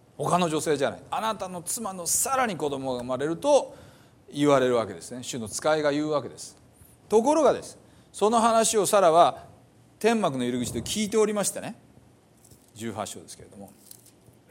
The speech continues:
「サラはすぐ後ろの天幕の入り口で聞いていた」と十節の後半に書いてある。そして十二節に、「サラは密かに笑っ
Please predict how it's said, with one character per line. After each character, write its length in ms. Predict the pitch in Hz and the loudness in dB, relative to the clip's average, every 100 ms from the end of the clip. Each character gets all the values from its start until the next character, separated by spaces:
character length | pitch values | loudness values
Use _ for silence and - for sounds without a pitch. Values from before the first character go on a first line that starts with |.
| - - _ - _ _ _ _ - _ _ _ _ _ _ _ _ _ _ - _ _ - - _ _ _ _ _ _ _ _ _ - - - - - - _ _ - | -20 -20 _ -20 _ _ _ _ -20 _ _ _ _ _ _ _ _ _ _ -20 _ _ -20 -20 _ _ _ _ _ _ _ _ _ -20 -20 -20 -20 -20 -20 _ _ -10
「サ 200 | - 220 | 2 6
ラ 140 | 190 | 8
は 160 | 160 151 | 6 6
す 180 | - 247 | 2 0
ぐ 180 | 214 180 | -2 -2
後 320 | 156 - 208 | -2 -2 -2
ろ 120 | 208 | -2
の 140 | 196 | -2
天 300 | 190 220 208 | -4 -6 -4
幕 220 | 180 131 123 | -4 -4 -6
の 140 | 113 | -8
入 240 | 117 131 139 | -6 -4 -4
り 0 | |
口 240 | 139 135 | -4 -6
で 120 | 127 | -8
聞 300 | 120 - 170 | -8 -8 -8
い 40 | 170 | -6
て 140 | 175 | -6
い 40 | 165 | -2
た」 140 | 202 | -2
と 160 | 127 110 - | -2 -8 -12
十 120 | 113 | -12
節 260 | 113 110 98 | -10 -10 -12
の 80 | 90 | -16
後 100 | 85 | -20
半 140 | 82 | -20
に 60 | 80 | -16
書 100 | 80 | -16
い 40 | |
て 20 | 78 | -16
あ 40 | |
る。 40 | - - _ _ _ _ _ _ _ _ _ _ _ _ _ _ _ _ _ _ _ _ _ _ _ _ | -20 -20 _ _ _ _ _ _ _ _ _ _ _ _ _ _ _ _ _ _ _ _ _ _ _ _
そ 80 | 190 | -4
し 60 | 226 | -2
て 100 | 180 | -2
十 220 | 175 175 | 0 -2
二 80 | 156 | -2
節 240 | 131 117 | -4 -4
に、 220 | 170 151 - | -8 -8 -4
「サ 240 | - 208 | 2 4
ラ 140 | 175 | 4
は 140 | 131 123 | 4 2
密 340 | - - 277 | 0 -2 -2
か 120 | 185 | -4
に 140 | 165 127 | -4 -4
笑 260 | 131 | -6
っ 40 | 165 | -8